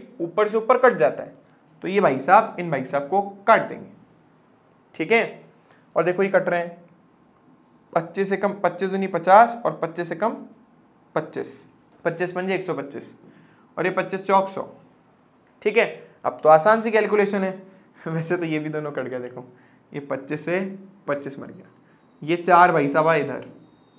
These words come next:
चार बराबर आया हमारे पास एक्स टू का वर्ग। अच्छा, जिसको ऐसी कैलकुलेशन नहीं आती वो सिंपल छः सौ पच्चीस को डिवाइड में लेके जाना, सौ को गुणा में लेके जाना, द-, ये दस की घात तीन को डिवाइड में लेके जाना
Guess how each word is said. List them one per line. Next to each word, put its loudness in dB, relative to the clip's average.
चार 6
बराबर 4
आया 4
हमारे -2
पास 2
एक्स -16
टू -12
का -10
वर्ग। -16
अच्छा, 2
जिसको 2
ऐसी 2
कैलकुलेशन -4
नहीं -4
आती -4
वो -10
सिंपल 0
छः -8
सौ -6
पच्चीस -6
को -6
डिवाइड -2
में -6
लेके -8
जाना, -12
सौ 2
को -6
गुणा 0
में -4
लेके -4
जाना, -4
द-, 2
ये -2
दस 0
की -8
घात 2
तीन -4
को -4
डिवाइड 0
में -6
लेके -6
जाना -8